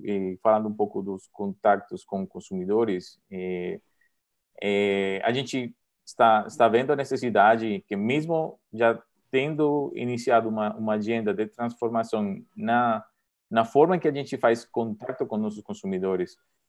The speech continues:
é, pro la-, pra, pra parte digital, é, a gente dá, a, a gente agilizou essa, essa, essa agenda para, para oferecer para nossos consumidores essa, essa conexão com,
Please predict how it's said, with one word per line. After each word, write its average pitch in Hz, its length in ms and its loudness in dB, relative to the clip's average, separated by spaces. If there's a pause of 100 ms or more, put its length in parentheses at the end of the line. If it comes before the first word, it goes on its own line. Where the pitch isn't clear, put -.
(180)
é, 101 240 2
pro 104 220 2
la-, 101 120 4
pra, - 360 -2
pra 104 200 2
parte 98 300 2
digital, 95 800 2 (360)
é, 92 840 -2 (180)
a 110 80 2
gente 110 280 -6
dá, 117 320 2
a, 107 80 0
a 110 160 -4
gente 117 260 -6
agilizou 147 720 2
essa, 107 680 2
essa, 98 800 0
essa 107 180 -6
agenda 104 580 0 (380)
para, 107 360 4 (120)
para 110 220 4
oferecer 113 500 2
para 113 160 0
nossos 110 280 -8
consumidores 113 760 0
essa, 107 400 0
essa - 160 -4
conexão 214 720 -2 (400)
com, 135 480 -2